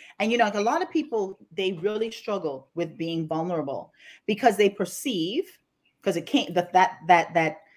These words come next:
conditioning came in from somewhere, they perceive that vulnerability is weakness. Whenever you are vulnerable, you're being authentic. You are being authentically who you are.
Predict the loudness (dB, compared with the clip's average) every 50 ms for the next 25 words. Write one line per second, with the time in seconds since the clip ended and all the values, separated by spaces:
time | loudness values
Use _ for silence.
0 | _ _ _ _ _ 0 2 4 6 4 4 2 2 0 -2 -2 -2 -2 -4 -4
1 | -4 -2 -2 -2 -2 -2 -4 -4 -4 -6 -4 -4 -4 -2 -2 -2 -4 -4 -4 -6
2 | -8 -10 -14 _ _ -20 _ _ _ 2 2 4 2 -2 -4 -4 -2 0 0 0
3 | 0 0 0 0 -2 0 2 2 2 2 2 0 -2 0 0 0 0 0 -2 -4
4 | -6 -4 -4 -6 -6 -4 -6 -8 -8 -6 -6 -8 -8 -8 -12 -18 -20 -20 _ _
5 | _ _ _ _ -20 _ _ -20 -20 -20 -20 _ _ _ 0 0 2 6 8 8
6 | 8 8 6 6 6 4 4 4 2 0 -4 -8 -4 -2 0 0 0 0 -2 -2
7 | -2 -2 -4 -8 -10 -12 -16 _ _ _ _ _ -6 -4 -4 -4 -2 -2 -2 -2
8 | 0 0 -2 -6 -8 -10 -14 -20 _ _ -6 -6 -4 -6 -8 -10 -14 -14 _ _
9 | _ _ _ _ _ _ -20 -20 -18 _ 0 4 6 6 6 6 4 0 -2 -2
10 | -2 -2 -2 -2 -4 -4 -4 -4 -8 -16 -20 _ _ 2 4 4 2 2 -2 -4
11 | -4 -2 -2 -4 -6 -8 -8 -6 -2 0 0 0 0 0 -2 -2 0 0 0 0
12 | 0 -2 -4 -8